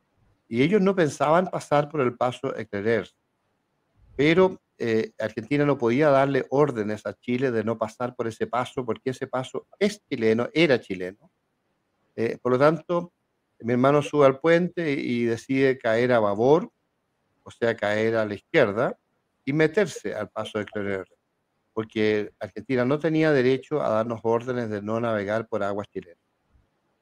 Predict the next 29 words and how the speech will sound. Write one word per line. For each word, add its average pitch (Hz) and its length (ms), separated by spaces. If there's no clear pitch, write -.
Y 110 120
ahí 139 220
es 185 100
cuando 147 300
a 120 120
una 147 180
distancia, 135 540
que 123 80
no 113 60
estoy 110 180
seguro 113 300
exactamente 110 640
cuánto 107 300
era, 143 220
puede 113 140
haber 107 80
sido 110 120
unas 110 200
seis 104 160
millas, 143 500
unos 107 260
diez 107 140
kilómetros 120 560
más 123 120
o 120 40
menos, 139 260
el, 110 160
el 110 220
patrullero 131 800